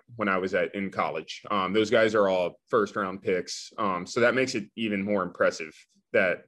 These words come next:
that <laughs> Notre Dame put up the performance they did, 'cause these kids Tennessee was, was throw-, was throwing out there every game. They were all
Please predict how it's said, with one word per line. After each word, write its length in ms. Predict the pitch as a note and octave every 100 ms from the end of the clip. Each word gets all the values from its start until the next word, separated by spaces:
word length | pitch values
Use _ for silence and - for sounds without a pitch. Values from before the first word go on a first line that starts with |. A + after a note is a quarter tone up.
| -
that 220 | G2 G2
<laughs> 0 |
Notre 160 | C#3+ G#2
Dame 140 | G2
put 120 | G#2 G#2+
up 100 | G2+
the 80 |
performance 500 | F#2 G#2 - F#2+ F2
they 120 | - F2+
did, 260 | F2+ E2+
'cause 360 | - F#2 - - _ - - -
these 160 | B2 A#2+
kids 240 | C#3 G#2+
Tennessee 460 | - A#2 G2+ - G#2
was, 340 | F#2 F2 - _
was 200 | G2 F#2+
throw-, 400 | - A#2 G#2 - _ _ -
was 120 | G#2
throwing 260 | C3+ A#2 F#2
out 160 | F2
there 100 | F#2+
every 160 | F2 E2+
game. 320 | E2 E2+ D#2+ -
They 100 | A2+
were 320 | G2 F#2 F2 -
all 460 | A2 F#2 F2 E2+